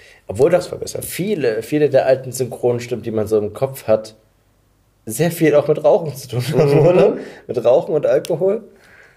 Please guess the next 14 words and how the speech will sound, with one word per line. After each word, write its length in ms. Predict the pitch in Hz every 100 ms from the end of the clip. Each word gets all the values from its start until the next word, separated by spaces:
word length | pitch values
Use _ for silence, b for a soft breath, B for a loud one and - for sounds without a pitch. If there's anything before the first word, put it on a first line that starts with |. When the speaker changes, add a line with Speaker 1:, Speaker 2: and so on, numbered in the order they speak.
| b -
Speaker 2:
Ja, 60 | 101
die 100 | 95
haben 80 | 90
ja 60 | 87
damals 260 | 82 87
auch 100 | 85
bei 200 | - 104
der 140 | 120 82
Arbeit 220 | 73 69
gesungen. 260 | 78 73 170
Speaker 1:
<laughs> 720 | - 311 302 302 339 - -
Ja, 240 | 175 131 - B B B -
durchaus. 260 | 143 165 120
Speaker 2:
Also, 340 | 156 139 -